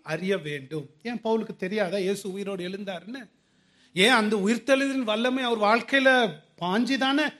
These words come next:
அவனை மாத்திருச்சு மொத்-, மொத்தமா? அப்படி தெரிஞ்ச பவுல் என்னத்துக்குங்க சொல்றாரு, "பின்னானவைகளை விட்டு முன்னானவைகளை நோக்கி ஒரே காரியத்தை நான் நாடி போறேன்"? எதை நாடி போறேன்? நான் அவரையும்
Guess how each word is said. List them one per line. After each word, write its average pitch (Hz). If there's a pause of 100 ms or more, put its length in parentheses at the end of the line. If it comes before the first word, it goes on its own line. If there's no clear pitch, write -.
(140)
அவனை 240
மாத்திருச்சு 277
மொத்-, 226
மொத்தமா? 269 (920)
அப்படி 294
தெரிஞ்ச 339 (120)
பவுல் 277
என்னத்துக்குங்க 294
சொல்றாரு, 226
"பின்னானவைகளை 254
விட்டு 294
முன்னானவைகளை 247
நோக்கி 262 (240)
ஒரே 254
காரியத்தை 285
நான் 247
நாடி 233
போறேன்"? 233
எதை 233
நாடி 277
போறேன்? 214 (360)
நான் 156
அவரையும் 202